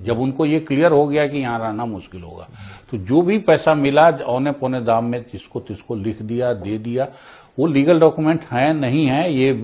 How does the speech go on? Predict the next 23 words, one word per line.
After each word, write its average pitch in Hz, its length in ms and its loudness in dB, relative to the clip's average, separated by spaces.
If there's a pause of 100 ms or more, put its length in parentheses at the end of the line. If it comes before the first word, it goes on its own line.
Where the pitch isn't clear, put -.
(100)
बगैर 117 560 -2
वेरिफिकेशन 120 600 -4
नहीं 113 180 -6
कहा। 95 220 -6 (380)
लेकिन 160 460 0
काफी 165 480 4
जमीन 160 460 2 (600)
इलीगल 170 380 2
ढंग 131 160 0
से 135 120 -2
लिया 101 280 -2
गया 80 280 -10 (540)
और 156 640 8 (640)
उनके 156 260 2
बाल 160 300 10
बच्चे 170 360 4
थे - 220 -8 (400)
यहाँ 107 220 0
के 127 180 0
औरतों 113 360 0
से 110 180 -6
रिश्ते 101 360 -10
में, 113 260 -10